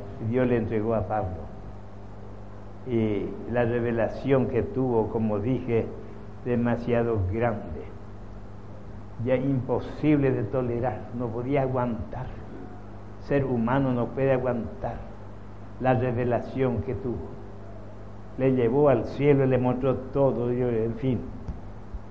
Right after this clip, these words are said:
Y oyó palabra inefable que el hombre no puede expresar, dice. Y le bajó otra vez, encontró en su, en su cuerpo. Sí. Y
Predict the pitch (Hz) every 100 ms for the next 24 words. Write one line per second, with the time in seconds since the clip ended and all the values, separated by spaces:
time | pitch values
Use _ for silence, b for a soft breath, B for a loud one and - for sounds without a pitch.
0 | - - - 120 123 120 113 127 135 131
1 | 117 131 127 123 120 - 127 123 117 117
2 | 123 127 120 117 - 127 131 127 117 123
3 | 104 117 107 101 - - - - - -
4 | - - - 123 127 120 110 131 127 117
5 | 113 117 120 123 113 113 95 120 120 110
6 | 117 107 - - 127 113 107 - 120 -
7 | - - - - - - - - - -
8 | - - - - - 104 - - - -
9 | - - - - - - - - - -
10 | - - - - - - 127 120 110 101